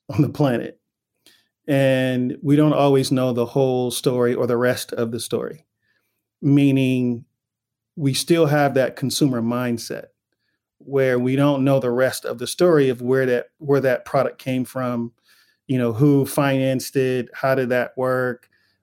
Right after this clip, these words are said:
Like, all of those things are still hidden, uh, even though if you dig, you can find it, but it's still hidden. And I think not only just Detroit, but all inner cities need to,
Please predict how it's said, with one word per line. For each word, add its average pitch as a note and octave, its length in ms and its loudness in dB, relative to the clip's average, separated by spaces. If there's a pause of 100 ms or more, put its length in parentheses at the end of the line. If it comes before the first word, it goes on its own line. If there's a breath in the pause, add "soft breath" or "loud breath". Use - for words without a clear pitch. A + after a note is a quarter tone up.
Like, C#3 260 -2
all D3+ 220 2
of F#3 80 4
those D3+ 220 2
things D#3 340 2
are C3+ 80 -4
still C#3 680 -4 (400)
hidden, E3+ 640 0 (220)
uh, C3 260 -6
even E3+ 300 2
though D3 320 4
if C3+ 200 0
you C#3+ 80 -2
dig, C#3 540 2
you C3+ 160 -8
can B2 160 -8
find C#3+ 360 0
it, B2 220 -2 (460)
but D3 100 2
it's C#3+ 160 -4
still F3+ 280 2
hidden. D3 480 0 (240)
And C3 560 -2 (1000)
I C#3 60 -2
think D3 260 2
not D#3 220 4
only D#3 220 4
just C3+ 340 -2
Detroit, C3 580 0
but B2+ 160 0
all C#3 280 2
inner B2+ 260 -4
cities A#2 420 -6
need B2+ 280 -2
to, A#2 300 -4